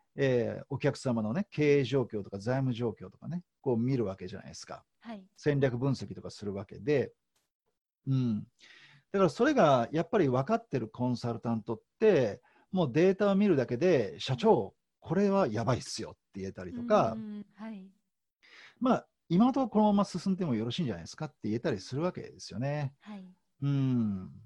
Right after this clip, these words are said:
Speaker 1: だからね、なんだろう、常にそのデータを見てる人って、世間話をしていても、なんとなくわかるんですよね。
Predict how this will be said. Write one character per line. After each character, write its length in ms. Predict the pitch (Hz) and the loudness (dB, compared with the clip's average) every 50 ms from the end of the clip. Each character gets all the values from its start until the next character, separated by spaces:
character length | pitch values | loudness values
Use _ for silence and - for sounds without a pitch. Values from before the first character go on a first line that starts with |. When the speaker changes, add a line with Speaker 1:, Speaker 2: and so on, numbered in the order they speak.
| _ _ _ _ _ - _ _ _ _ _ _ _ _ _ - | _ _ _ _ _ -20 _ _ _ _ _ _ _ _ _ -6
Speaker 1:
だ 120 | - 180 | -6 -4
か 100 | 170 170 | -2 0
ら 100 | 151 143 | 0 2
ね、 480 | 139 139 135 135 131 127 123 117 110 110 113 | 2 2 2 2 4 2 2 2 0 -4 -4
な 180 | 143 202 240 | 0 0 2
ん 60 | 262 214 | 2 4
だ 100 | 135 123 | 2 2
ろ 260 | 117 110 104 101 - | 2 0 0 -4 -8
う、 20 | _ - | _ -18
常 280 | - - 330 339 339 | -10 -4 -2 2 2
に 140 | 214 170 135 | 2 2 2
そ 100 | - 151 | 0 -2
の 160 | 147 139 117 | -2 -2 0
デ 220 | 104 131 139 156 156 | 2 2 2 2 2
ー 20 | |
タ 160 | - 170 165 | 2 0 0
を 60 | 160 160 | 0 2
見 160 | 165 180 175 | 0 -2 0
て 120 | - 143 | 0 0
る 140 | 113 95 101 | 0 -2 -6
人 240 | - - - 107 95 | -12 -10 -8 -8 -8
っ 40 | - _ _ _ _ - - - _ _ - | -8 _ _ _ _ -12 -12 -12 _ _ -4
て、 300 | 165 160 143 120 98 - - - _ _ _ _ _ _ _ _ _ _ _ _ _ _ _ _ _ _ _ _ _ _ _ _ _ - | 0 0 2 2 0 -4 -8 -18 _ _ _ _ _ _ _ _ _ _ _ _ _ _ _ _ _ _ _ _ _ _ _ _ _ -12
世 220 | - - 190 208 | -2 2 2 2
間 320 | - 262 294 330 339 339 | 4 2 2 2 2 2
話 420 | 330 339 339 359 214 156 - - 147 | 4 4 4 4 4 2 2 2 0
を 120 | 139 120 | 0 0
し 120 | - - - | 0 -4 0
て 200 | - 139 143 147 | 2 4 4 4
い 80 | 143 | 2
て 100 | 139 139 | 0 0
も、 420 | 143 175 214 202 160 107 - - _ _ _ - | 2 2 2 2 2 0 -4 -8 _ _ _ -4
な 160 | 123 156 214 | 2 4 4
ん 120 | 247 285 285 | 4 4 0
と 100 | - 285 | 0 2
な 160 | 277 277 214 | 2 2 2
く 80 | - 117 | 2 -2
わ 140 | 107 101 | -2 -2
か 140 | - 113 110 | -2 -4 -4
る 100 | - 143 | -4 -6
ん 40 | - | -12
で 20 | - | -16
す 80 | - | -12
よ 80 | - 139 | -8 -6
ね。 160 | 175 190 - | -6 -6 -8